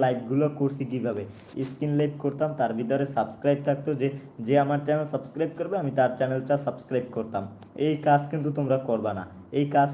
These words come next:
করার কারণেই কিন্তু আমার চ্যানেলে ভিউ আসে না এখন। কারণ হচ্ছে আমি, মানে, তারা সাবস্ক্রাইবের আশায় আমার চ্যানেলটা সাবস্ক্রাইব করছে, but আমি সাবস্ক্রাইব করছি তাদেরকে, কিন্তু আমিও কিন্তু তাদের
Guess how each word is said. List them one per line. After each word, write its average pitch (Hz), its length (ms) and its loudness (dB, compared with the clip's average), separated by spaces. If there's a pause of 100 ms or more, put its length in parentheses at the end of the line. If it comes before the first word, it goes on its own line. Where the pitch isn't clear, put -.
করার 151 220 4 (140)
কারণেই 156 360 4
কিন্তু 156 240 0
আমার 135 240 2
চ্যানেলে 127 320 2 (100)
ভিউ 120 200 0 (160)
আসে 110 260 -4
না 104 80 -4 (180)
এখন। 98 200 -8 (400)
কারণ 131 280 4
হচ্ছে 147 240 -2 (420)
আমি, 139 180 4 (320)
মানে, 135 180 4 (600)
তারা 139 160 6 (100)
সাবস্ক্রাইবের 147 640 2
আশায় 147 220 2
আমার 143 160 4 (160)
চ্যানেলটা 135 420 2
সাবস্ক্রাইব 139 380 0 (100)
করছে, 151 200 -4 (360)
but 127 180 4
আমি 135 200 2
সাবস্ক্রাইব 131 400 -2 (100)
করছি 113 200 -6 (100)
তাদেরকে, 104 360 -2 (260)
কিন্তু 135 180 -2 (220)
আমিও 165 320 2
কিন্তু 170 160 -2 (100)
তাদের 170 200 8